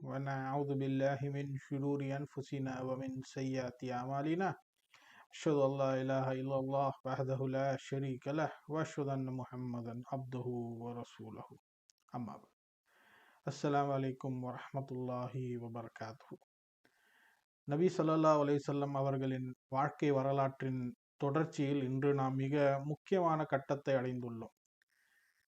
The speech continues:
ஹீரா குகையில் முதல் வஹி வந்த பிறகு என்ன நடந்தது? இஸ்லாத்தின் அடிப்படை நம்பிக்கைகள் மற்றும் ஆரம்பகால தோழர்கள் பற்றிய சுவையான தகவல்களை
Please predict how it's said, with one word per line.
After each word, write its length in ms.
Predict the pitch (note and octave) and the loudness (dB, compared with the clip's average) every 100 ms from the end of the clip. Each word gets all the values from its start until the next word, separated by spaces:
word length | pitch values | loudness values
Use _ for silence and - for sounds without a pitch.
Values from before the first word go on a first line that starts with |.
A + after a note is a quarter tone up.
| _ | _
ஹீரா 340 | D#3+ F3 F3 D#3 | 8 12 12 12
குகையில் 580 | D3 D3+ D3 D3 D3+ - _ _ _ _ D#3 | 4 4 4 4 2 -4 _ _ _ _ -4
முதல் 560 | C3+ D3+ E3 E3+ E3 | 0 4 6 6 4
வஹி 440 | C3 B2+ - D3 D3 - | 0 -2 2 2 2 -2
வந்த 340 | C3+ C#3+ C#3+ | -2 2 0
பிறகு 480 | - C#3+ D3 D3 D3 | 0 0 2 2 0
என்ன 280 | B2 C3+ D3 | -2 -2 0
நடந்தது? 640 | B2+ B2+ B2+ A#2 A2+ A#2+ _ _ _ _ _ | 0 -2 -2 -4 -6 -10 _ _ _ _ _
இஸ்லாத்தின் 720 | - - - D#3+ D#3 D#3 D3+ D3+ | -8 -4 6 8 8 4 0 0
அடிப்படை 680 | D3 D3 D#3+ - C#3+ C#3+ C#3+ | 0 0 0 4 4 4 2
நம்பிக்கைகள் 840 | C3+ C3+ C#3+ D3 - C#3+ C3+ C#3 | -2 0 0 0 2 4 4 2
மற்றும் 500 | C3+ C3 - C3+ C3+ | 0 -4 -2 -2 -2
ஆரம்பகால 800 | D3 D3 D3 D3+ C#3+ C#3+ C3+ C3+ C3+ | -2 2 2 4 0 2 0 0 -2
தோழர்கள் 560 | C3 D3 D3+ C#3+ C#3+ C#3+ | 0 2 2 2 0 0
பற்றிய 460 | B2+ B2+ C3 B2+ A#2+ | -4 -2 -4 -4 -6
சுவையான 540 | - C#3+ D3 D3+ C#3+ | -8 0 2 2 0
தகவல்களை 680 | C#3+ C3 C3+ C#3+ B2+ A#2+ C#3+ | -2 -2 -2 -2 -2 -4 -6